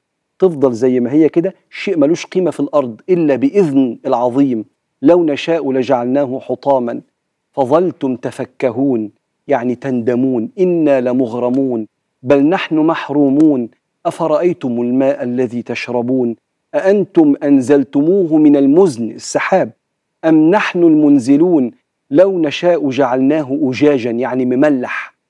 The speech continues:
"فلولا تشكرون". عشان كده ما تستغربش إن سيدنا النبي عليه الصلاة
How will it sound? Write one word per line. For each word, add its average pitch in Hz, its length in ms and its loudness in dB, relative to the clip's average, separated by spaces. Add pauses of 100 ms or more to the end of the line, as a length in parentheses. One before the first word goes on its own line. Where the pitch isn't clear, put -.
(120)
"فلولا 131 680 -2
تشكرون". 117 800 -6 (1600)
عشان 165 260 -2
كده 233 200 0
ما 165 100 0
تستغربش 143 640 -4
إن 123 140 -6
سيدنا 131 300 -6
النبي 127 300 -2
عليه 120 260 -6
الصلاة 120 360 -6